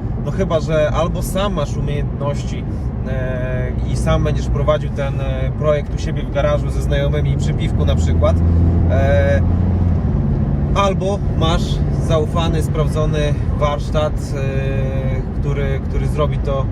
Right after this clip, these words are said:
w terminie i, i zamknie się w, e, podanym na początku kosztorysie. Także na dzisiaj to było tyle. Czekajcie na kolejne filmy.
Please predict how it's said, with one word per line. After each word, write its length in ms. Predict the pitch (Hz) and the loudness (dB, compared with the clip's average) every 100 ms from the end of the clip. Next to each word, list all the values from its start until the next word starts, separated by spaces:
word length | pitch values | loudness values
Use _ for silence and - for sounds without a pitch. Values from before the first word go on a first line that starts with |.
| - | -2
w 100 | - | -2
terminie 640 | - 139 - - 135 131 123 | -2 0 0 -2 -2 0 0
i, 440 | 123 - - - | -2 -2 -2 -2
i 40 | - | -2
zamknie 340 | 127 - - | -2 -2 -2
się 220 | - - - - - - - - - | -2 0 0 -2 -2 -2 -2 -2 -2
w, 40 | |
e, 640 | 123 117 117 113 - - - | -2 -2 -2 -2 -2 -2 -2
podanym 400 | 131 131 - 123 | -2 0 0 0
na 100 | 127 | 0
początku 360 | - 127 - - | 0 -2 -2 -2
kosztorysie. 520 | - - 123 - - - - - - | -2 -4 -4 -2 -2 -2 -2 -2 -2
Także 340 | - - - 139 - - - - - - - - - - - - | 0 0 2 2 0 0 0 0 0 0 0 0 0 0 -2 0
na 60 | 156 | 0
dzisiaj 200 | 220 214 | 2 2
to 80 | |
było 220 | 196 202 196 | 2 2 2
tyle. 320 | 208 190 127 - - | 2 2 0 -2 -2
Czekajcie 400 | - 175 175 - | -2 0 0 0
na 140 | 165 | 0
kolejne 460 | 151 147 151 165 160 | 0 0 0 0 0
filmy. 480 | 170 165 156 156 | 0 0 0 0